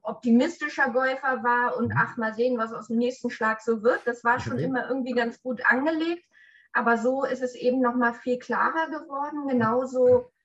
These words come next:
Speaker 1: die Routine und das Visualisieren. Das sind Dinge, die auch, äh, intensiv dazugekommen sind.
Speaker 2: Mhm.
Speaker 1: Ähm, und die machen gerade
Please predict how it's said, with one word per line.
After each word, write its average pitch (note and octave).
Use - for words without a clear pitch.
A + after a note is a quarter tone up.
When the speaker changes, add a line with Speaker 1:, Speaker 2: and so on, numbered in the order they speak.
Speaker 1:
die A#3
Routine B3
und A#3
das A3
Visualisieren. G3+
Das F#3+
sind G#3
Dinge, G3+
die F3
auch, F#3
äh, F3+
intensiv F#3+
dazugekommen E3+
sind. D#3+
Speaker 2:
Mhm. -
Speaker 1:
Ähm, F#3
und A3
die G#3+
machen G#3+
gerade G3+